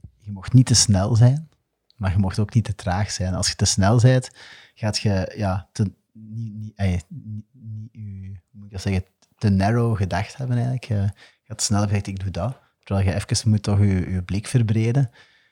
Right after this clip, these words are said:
Maar dan is de uitdaging ook om, <laughs> om die blik terug, ey, te laten landen bij effectief, "En dat ga ik doen."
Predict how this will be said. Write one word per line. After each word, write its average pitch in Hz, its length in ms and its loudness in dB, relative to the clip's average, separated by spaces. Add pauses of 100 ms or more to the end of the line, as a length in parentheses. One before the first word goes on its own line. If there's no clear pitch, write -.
(140)
Maar 104 180 0
dan 104 160 8
is 127 80 10
de 110 80 8
uitdaging 127 380 10
ook 117 120 4
om, 107 140 6
<laughs> - 300 0
om 110 100 2
die 107 180 4
blik 92 260 -12
terug, - 420 -6
ey, 98 200 -6
te 104 120 -6
laten 92 260 -4
landen 101 380 -4
bij 98 100 -4
effectief, 104 320 -2
"En 95 160 0
dat 98 100 2
ga 113 120 2
ik 87 180 -2
doen." 101 320 0